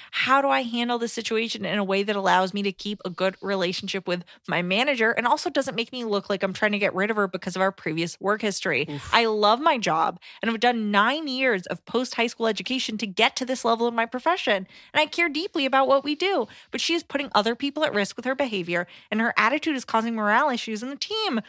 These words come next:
Speaker 1: Sorry for the long message. I hope all of that made sense. It did.
Speaker 2: Um, I don't know, like, if you guys have, like, H R down there, but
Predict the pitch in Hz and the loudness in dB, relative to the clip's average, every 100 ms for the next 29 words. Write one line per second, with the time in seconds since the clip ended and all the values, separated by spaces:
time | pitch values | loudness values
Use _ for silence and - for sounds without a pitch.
0 | - - - 320 320 311 302 311 311 294 | -14 -8 -2 0 2 2 4 0 0 -2
1 | 285 294 320 320 320 320 330 - 370 330 | -2 2 2 4 2 2 -4 0 2 2
2 | - 311 - 403 403 370 285 240 - - | -2 -8 0 2 4 4 2 -4 -8 -20
3 | - - 233 233 233 - 233 302 349 247 | -10 4 6 6 2 4 4 6 2 2
4 | 233 226 233 233 - _ _ _ _ _ | 4 6 4 2 -2 _ _ _ _ _
5 | _ _ _ _ - 85 202 202 208 208 | _ _ _ _ -8 -4 -2 0 2 4
6 | 233 226 208 165 170 170 165 147 170 196 | 4 2 0 0 -2 0 2 4 4 2
7 | 190 _ _ _ 185 196 202 208 220 214 | -2 _ _ _ 0 2 4 2 2 0
8 | _ _ _ _ _ 202 180 180 | _ _ _ _ _ 4 4 4